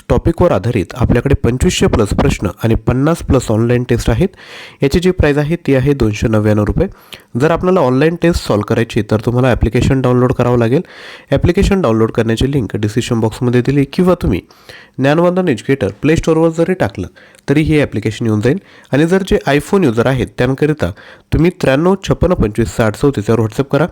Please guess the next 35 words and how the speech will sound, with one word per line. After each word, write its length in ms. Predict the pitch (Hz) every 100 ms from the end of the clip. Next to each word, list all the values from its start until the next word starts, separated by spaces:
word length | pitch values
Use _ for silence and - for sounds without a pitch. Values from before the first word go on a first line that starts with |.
| - - - -
तुम्हाला 200 | 151 165
ॲप्लिकेशन 440 | - 147 160 175
कसं 220 | 151 127
डाउनलोड 300 | 117 107 113
करायचं 340 | - 135 - 101
हे 140 | 113 107
तुम्हाला 260 | 110 113
सांगण्यात 380 | 127 104 95 95
येईल. 120 | 90 - - - -
आणि 160 | 117
महत्त्वाचं 460 | 120 120 117 131 135
म्हणजे 240 | 139 135
हे 180 | 185 160
संपूर्ण 440 | 147 175 185 208 170
मटेरियल 260 | 110 107 110
तुम्हाला 340 | 135 143 90 - - - -
मराठी 320 | 131 143 160 185
भाषेत 320 | 107 - 110
उपलब्ध 280 | 117 110 120
आहेत. 180 | 151 - -
टॉपिक 280 | 147 180 180
वाईज 180 | 180 -
तुम्हाला 200 | 175 170
प्रश्न 300 | 156 147 160
भेटणार 260 | 147 147 143
आहेत, 200 | 147 214 - - - -
पंचवीसशे 400 | 160 214 208 -
प्लस 280 | - 214 -
प्रश्न 300 | 151 - 131
आणि 140 | 123
पन्नास 400 | - 139 170 180 -
प्लस 220 | 190 -
ऑनलाइन 300 | 135 110 113
टेस्ट, 320 | 110 120 - -
म्हणजे 220 | 113 143